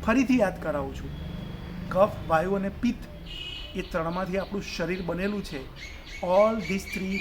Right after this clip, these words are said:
forces are generative forces. એ આપણને જીવાડે છે, આપણા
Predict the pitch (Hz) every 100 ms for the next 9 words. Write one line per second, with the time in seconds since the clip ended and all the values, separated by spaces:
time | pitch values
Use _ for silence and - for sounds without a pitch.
0 | - 165 170 - 214 - - 175 190 156
1 | 156 175 180 233 208 196 151 131 127 -
2 | - - - - - - - 165 156 185
3 | 220 160 170 196 240 240 - 131 - -
4 | - - 156 151 165